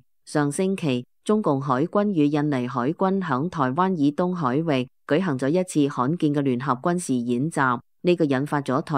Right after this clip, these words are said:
灣方面嘅不滿。防務分析師馬克拉尼表示，盡管印尼將呢次演習視為例行活動，但演習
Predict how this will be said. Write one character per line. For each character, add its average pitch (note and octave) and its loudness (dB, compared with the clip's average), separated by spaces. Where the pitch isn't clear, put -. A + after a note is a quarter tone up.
灣 D#3+ 0
方 E3 0
面 D3 0
嘅 C3+ -2
不 D#3 -2
滿。 B2+ 0
防 C3+ 2
務 C#3 2
分 G3+ 0
析 G3+ -2
師 G3+ 0
馬 C#3 0
克 F3+ -2
拉 F#3 -2
尼 D3+ 0
表 A#2 0
示， B2 -2
盡 D#3 2
管 D3+ 2
印 E3+ 0
尼 B2+ 0
將 G#3 0
呢 G#3+ 0
次 D#3+ -2
演 C3+ 0
習 C#3+ 0
視 C#3 -2
為 B2+ -2
例 C3+ -2
行 B2 -2
活 C3 0
動， B2+ 0
但 D3 2
演 D3+ 2
習 D#3 -2